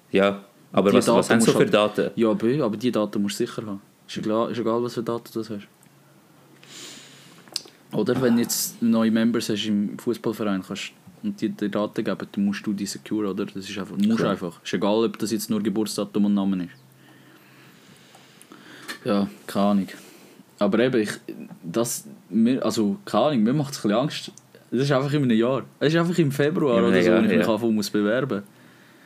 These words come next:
Speaker 1: Hilft dir die F A dabei, also die Schule?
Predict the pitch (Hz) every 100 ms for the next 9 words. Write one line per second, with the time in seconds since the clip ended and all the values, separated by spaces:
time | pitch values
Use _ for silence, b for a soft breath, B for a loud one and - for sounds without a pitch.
0 | b b b b b - _ - B B
1 | 123 139 - 180 180 - - - - 139
2 | 160 175 156 117 85 85 85 113 - -
3 | 85